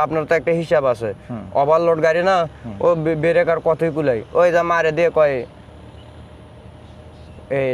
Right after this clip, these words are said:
Speaker 1: ড্রাই-, ড্রাইভার গাঞ্জা খাচ্ছে।" আসলে ওই গাঞ্জা খায় নাই, আসলে ওর মাথায় ভূত চড়ছিল। গাড়ি অতিরিক্ত ওভার টান,
Speaker 2: হুম।
Speaker 1: খুব মারাত্মক জিনিস।
Speaker 2: ও তো যখন গাড়িটা লোড থাকবে পনেরো টন, সতেরো টন গাড়ি, ও তো ইচ্ছা করলেও ব্রেক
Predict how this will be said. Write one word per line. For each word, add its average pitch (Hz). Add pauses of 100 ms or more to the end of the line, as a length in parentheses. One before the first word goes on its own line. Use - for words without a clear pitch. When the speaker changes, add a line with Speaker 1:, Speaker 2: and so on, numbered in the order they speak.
Speaker 1:
ড্রাই-, 120
ড্রাইভার 117
গাঞ্জা 113
খাচ্ছে।" 104
আসলে 135
ওই 143
গাঞ্জা 139
খায় 107
নাই, 90 (400)
আসলে 127
ওর 131
মাথায় 131 (280)
ভূত 151
চড়ছিল। 123 (760)
গাড়ি 131 (180)
অতিরিক্ত 165
ওভার 151 (100)
টান, 135 (380)
Speaker 2:
হুম। 101 (160)
Speaker 1:
খুব 143 (100)
মারাত্মক 135 (100)
জিনিস। 98 (680)
Speaker 2:
ও 127
তো 139 (260)
যখন 135
গাড়িটা 139 (120)
লোড 135
থাকবে 131
পনেরো 135
টন, 135
সতেরো 131
টন 131
গাড়ি, 127
ও 117
তো -
ইচ্ছা 131
করলেও 143
ব্রেক 139